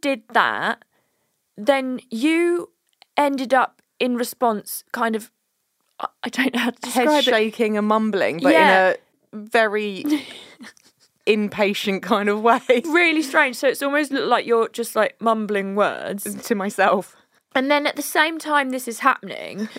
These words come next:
Speaker 2: <laughs>
Speaker 1: Goober kind of did an air kick at Ali. So it literally was, the way we were stood, it just became a triangle of madness. And, and so that's what that is.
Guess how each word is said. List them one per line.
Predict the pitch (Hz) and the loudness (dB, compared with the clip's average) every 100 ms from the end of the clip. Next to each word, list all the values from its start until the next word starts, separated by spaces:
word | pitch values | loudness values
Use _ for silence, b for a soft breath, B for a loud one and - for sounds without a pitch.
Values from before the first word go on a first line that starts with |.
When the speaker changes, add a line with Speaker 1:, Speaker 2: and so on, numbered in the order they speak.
| 202 | -18
Speaker 2:
<laughs> | - 214 | -16 -10
Speaker 1:
Goober | 214 285 311 285 262 | -2 2 2 2 0
kind | 254 262 240 | 0 -4 -4
of | 233 | -4
did | 240 226 | -2 -2
an | 226 | -2
air | - 269 269 | -2 0 0
kick | - - 226 262 - | -2 -2 0 0 -4
at | 151 - | -4 0
Ali. | 240 233 104 - - 262 | 0 0 -4 -6 -16 -14
So | - 269 | 0 0
it | 285 - - | 2 -2 -2
literally | 294 339 - - 285 | 0 0 -2 -6 -2
was, | 277 226 | 0 -2
the | 226 | 0
way | 269 | 0
we | 269 | 0
were | 233 | -6
stood, | 226 - 277 202 440 320 240 | -10 -6 0 2 2 0 0
it | 233 208 | 0 -2
just | 285 - | -8 -6
became | 277 - 277 226 175 - - | -8 -2 0 0 -6 -10 -8
a | |
triangle | - - 220 196 185 185 | -6 0 2 2 -2 -6
of | 175 190 | -8 -6
madness. | 214 - 151 - - - - - | -6 -6 -10 -10 -12 -16 -12 -8
And, | 175 170 | -8 -6
and | - 170 | -8 -8
so | 185 | -2
that's | 180 - 175 | -2 -2 -4
what | - | -2
that | 131 | 0
is. | 196 165 - - | -2 -4 -8 -14